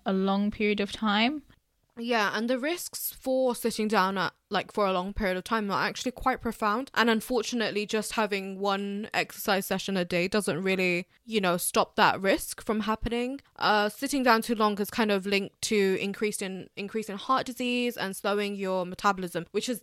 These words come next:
Speaker 2: definitely not ideal for you gym goers who are trying to make some gains.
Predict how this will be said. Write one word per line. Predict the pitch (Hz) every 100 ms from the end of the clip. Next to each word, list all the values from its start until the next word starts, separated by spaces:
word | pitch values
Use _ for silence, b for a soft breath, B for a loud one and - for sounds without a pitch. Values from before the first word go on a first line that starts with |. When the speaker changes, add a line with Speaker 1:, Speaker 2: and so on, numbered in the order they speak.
| -
Speaker 2:
definitely | 269 330 - 226 196 233
not | 220 160
ideal | 208 208 208 202
for | 208 214 190
you | 196 196 202
gym | 226 220 214
goers | 190 185 190 -
who |
are | 196 208
trying | 240 190
to | 196
make | 185 -
some | 196 180
gains. | 180 170 165 226